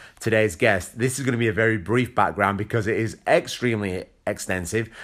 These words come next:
and you can go and check out the show notes below and obviously the website of my guest, who is none other than Hugh Gilmore. Hugh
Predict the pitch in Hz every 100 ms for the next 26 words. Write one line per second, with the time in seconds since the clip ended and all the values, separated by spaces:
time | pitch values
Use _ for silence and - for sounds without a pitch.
0 | - 113 117 120 110 107 95 107 110 101
1 | 104 110 104 101 - 98 98 95 92 92
2 | 92 90 85 - - - - 104 87 110
3 | 101 - 104 92 - 98 92 98 82 107
4 | 95 - - - 135 123 104 143 127 107
5 | 90 92 104 127 _ _ 107 104 - 110
6 | 110 95 117 139 110 82 - 127 143 104